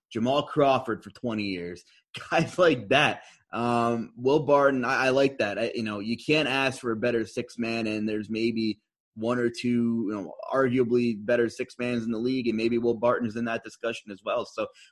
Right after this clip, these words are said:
we'll see what happens when they're fully healthy. We got two more games on the slate tonight, Chief.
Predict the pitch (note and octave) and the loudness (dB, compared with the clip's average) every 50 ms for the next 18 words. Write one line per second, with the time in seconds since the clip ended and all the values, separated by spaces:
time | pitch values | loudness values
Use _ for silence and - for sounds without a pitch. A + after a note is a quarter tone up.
0 | - - B2+ B2+ G#3+ A#3 G#3+ G3+ F#3+ F#3 F#3 F#3 F#3+ E3 C#3+ D3+ D#3+ D3 D3 - | -8 -8 -6 -4 0 2 4 6 6 6 6 4 2 0 0 2 2 2 2 0
1 | D#3 D#3+ D#3 C#3 C3 C#3 C#3 C3 - C#3 C3+ C3+ C3+ B2+ - - F#3+ F#3+ G3+ F#3 | 0 4 4 6 6 6 4 2 2 0 2 2 2 2 0 -2 -2 0 2 2
2 | D#3+ D3+ D#3+ D#3+ D#3+ D#3 D3 D3 C#3 C3 B2 - - C3 C3 B2 - - - A#2 | 2 2 2 2 2 2 0 0 0 -2 -4 -4 -2 2 2 2 2 0 -4 -2
3 | A#2+ A#2+ A2+ A#2 - _ _ _ _ _ _ _ _ - - - C#3+ C#3 C3+ C3+ | 0 2 0 0 -2 _ _ _ _ _ _ _ _ -10 -4 2 4 6 6 4
4 | C3+ C3+ | 2 -2